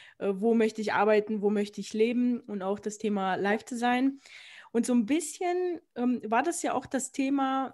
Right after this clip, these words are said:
der letzten Folge, wo du mit dabei warst, in der ersten Staffel hier beim Female Mastermind Podcast. Da haben wir ja über das Thema berufliche Neuorientierung gesprochen.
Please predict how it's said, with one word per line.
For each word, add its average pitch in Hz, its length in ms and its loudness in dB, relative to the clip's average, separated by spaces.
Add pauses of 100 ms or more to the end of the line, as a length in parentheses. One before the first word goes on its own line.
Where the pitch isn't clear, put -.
(140)
der 214 420 2
letzten 269 400 -2
Folge, 208 320 0
wo 196 80 -6
du 190 120 -8
mit 202 200 -4
dabei 190 240 -2
warst, 208 160 -2
in 214 80 -2
der 180 120 -2
ersten 269 300 -2
Staffel 277 460 -2
hier 254 140 0
beim 233 160 -2
Female 233 220 -2
Mastermind 220 480 -2
Podcast. 220 460 -4 (300)
Da 202 100 -4
haben 277 120 2
wir 294 80 2
ja 254 120 0
über 233 100 0
das 214 160 -4
Thema 233 320 0
berufliche 226 580 2
Neuorientierung 202 840 -2
gesprochen. 208 500 -6